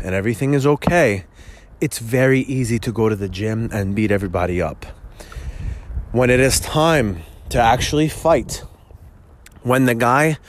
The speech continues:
across from you is not your training partner, when you know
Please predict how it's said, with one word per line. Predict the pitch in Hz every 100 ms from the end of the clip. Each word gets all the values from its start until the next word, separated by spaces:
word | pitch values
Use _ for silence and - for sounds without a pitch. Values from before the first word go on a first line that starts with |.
| - - -
across | 123 - 143 147 143
from | 135 113
you | 101
is | 98 104
not | 117
your | 127 135
training | - 151 156 139
partner, | - 101 - 85 80 - - - - - -
when | 113 127
you | 127 139
know | 139 151 120